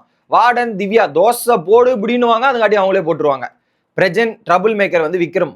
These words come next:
மன்னராட்சியில தர்பூசணி பிரச்சனை கவுண்டர் அழுத்தப்படி, என்னன்னா மன்னராட்சியில வந்து தர்பூசணி கவுண்டர் போடும்போது வினோத்தை சைலண்டா இருக்காருன்னு அமுத்திட்டாராம். அதுக்கப்புறம் அவரு வ-, அவரு ராஜாவானப்ப தூக்கி விட்டாராம், "என்னப்பா இது"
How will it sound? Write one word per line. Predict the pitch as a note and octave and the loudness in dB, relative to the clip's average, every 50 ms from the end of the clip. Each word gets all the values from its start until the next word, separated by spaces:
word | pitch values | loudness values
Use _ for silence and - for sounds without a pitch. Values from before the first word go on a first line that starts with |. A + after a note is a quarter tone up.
| A#2+ | -6
மன்னராட்சியில | C3+ D3 F3+ G#3 A3+ A3 G3+ F3+ - E3 D3+ C#3 C3+ C3+ C3+ C3 C3 A#2 | -8 -4 -2 0 0 2 0 0 -2 -4 -2 0 0 2 2 0 0 0
தர்பூசணி | A#2 C#3+ E3 F3+ G3 A3+ - - G#3 F#3 D3 E3 | 0 0 0 0 -2 -6 -4 -4 -6 -4 -2 -2
பிரச்சனை | - - - F3 F3 - - | -4 -2 -4 -6 -6 -4 -4
கவுண்டர் | D#3 F#3 F#3+ F3+ E3 D#3 | -4 -4 -2 0 0 2
அழுத்தப்படி, | C#3+ D3+ C3+ C3 C3 A2+ B2+ B2 A#2+ A#2+ A#2 - _ _ _ _ _ C3+ | 2 0 -2 -4 -6 -6 -6 -6 -6 -8 -8 -10 _ _ _ _ _ -6
என்னன்னா | D#3 F3 E3 E3+ F#3+ G3+ G3 | -4 -4 -2 -2 -2 0 0
மன்னராட்சியில | F3 F3 G3 G#3+ G#3+ G#3+ G3+ G3+ - F3+ D#3+ D#3+ D#3+ | -2 -2 -2 0 0 2 0 0 -2 -4 -4 -4 -4
வந்து | D#3+ G3+ G3 E3+ | -4 -2 0 0
தர்பூசணி | F#3+ F#3 F#3+ G#3+ A3+ G#3 G#3 F#3+ F#3 | 0 0 0 -2 -4 -4 -4 -2 -2
கவுண்டர் | F#3+ F#3+ F3+ E3 D3+ D#3 | -2 -2 -4 -4 -2 0
போடும்போது | E3 F3+ G3+ G#3+ A3+ B3 C4 B4+ - - _ _ - E3+ | 0 0 0 2 2 2 2 2 0 -4 _ _ -6 -2
வினோத்தை | G3 A3 A#3+ - A3 - - | 0 0 0 0 0 -2 0
சைலண்டா | F#3+ F#3+ A3 A3 A3 G#3 G#3+ G#3+ G3 | -2 0 0 -2 -4 -2 -2 -2 0
இருக்காருன்னு | E3+ E3 E3+ F3+ G3+ F#3+ E3 F3+ | 0 0 0 0 0 -2 -2 -2
அமுத்திட்டாராம். | G#3+ A#3 - - G#3 D3+ D#3 C3+ B2 A2 - _ _ _ _ _ _ A#2+ | -2 -2 -4 -4 -2 -2 0 0 -2 -4 -8 _ _ _ _ _ _ -2
அதுக்கப்புறம் | D#3+ F3+ A3+ A#3 A#3 A#3 C#4+ C#4 C#4+ C4 G3 G3 | 0 2 2 2 2 2 2 2 4 4 4 4
அவரு | A3 A#3+ B3+ B3+ A#3 | 2 2 0 0 0
வ-, | A#3+ A3+ E3 F3+ | 2 2 2 2
அவரு | G3+ A3+ A#3+ A#3 A3 G#3+ G#3 G#3 G3+ G3+ F#3+ F#3 | 2 2 0 2 2 2 4 4 2 2 2 2
ராஜாவானப்ப | G3 G3+ F#3+ G#3+ G#3 G3+ G3 F#3 E3+ E3+ - B3 C4 C4+ B3 - - | 0 2 2 2 2 2 2 0 -4 -2 0 0 0 2 0 -2 -4
தூக்கி | C4+ A3 G3+ G#3+ | -6 -4 -2 -2
விட்டாராம், | F#3+ D#3 - D#3+ D3+ D3 - B2+ C#3 | -2 0 0 0 0 0 -2 -6 -8
"என்னப்பா | D3+ F3 F3+ F3+ F3+ G3+ G3+ F#3+ E3 | -6 -4 -4 0 0 0 0 0 -2
இது" | C#3 C#3+ | -2 -2